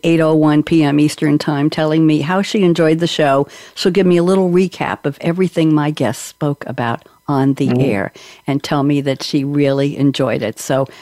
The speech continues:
Speaker 1: there you go. And we're trying to get her to move to a place that starts with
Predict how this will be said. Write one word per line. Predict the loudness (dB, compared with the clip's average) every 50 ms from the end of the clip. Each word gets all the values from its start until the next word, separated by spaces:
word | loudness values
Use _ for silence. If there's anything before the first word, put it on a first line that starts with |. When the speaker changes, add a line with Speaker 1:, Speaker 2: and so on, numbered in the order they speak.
| -20 _ -2
Speaker 1:
there | 0 2 4 4
you | 4 4 4
go. | 2 0 0 0 -2 -4 -10 -16 -6 0
And | 2 2
we're | 2 2
trying | 2 2 2 4 4 4 2
to | 2
get | 2 2 2 2
her | 4
to | 4 4
move | 4 4 4 4 2
to | 0
a | -2 -2
place | -2 -2 -2 -2 -2 -2
that | -4 -6
starts | -4 -4 -2 -2 -2 -2 -2 0
with | 0 0 0